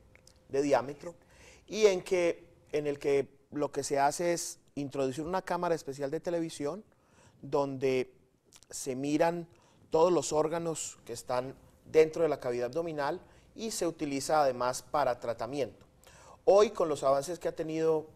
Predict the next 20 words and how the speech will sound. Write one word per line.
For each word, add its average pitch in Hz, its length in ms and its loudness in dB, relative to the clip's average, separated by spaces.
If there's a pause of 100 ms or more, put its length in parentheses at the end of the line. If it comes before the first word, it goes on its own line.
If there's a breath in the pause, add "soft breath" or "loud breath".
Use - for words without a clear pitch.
(140)
eh, 120 280 -6 (640)
la 123 160 -6
laparoscopia, 139 880 -2 (600 soft breath)
eh, 95 340 -12 (380)
tanto 135 340 -4
en 135 140 -8
las 110 280 -2 (300)
imágenes 135 580 -2
como 113 200 -14
en 110 100 -8
las 107 220 -6
ópticas, 147 600 -4 (500 loud breath)
eh, 131 240 -2
hacemos 156 480 0
cada 175 320 6
vez 170 200 0
menos 165 600 -4 (420)
laparoscopia 131 680 -4
diagnóstica 131 760 -4
ginecológica 117 800 -10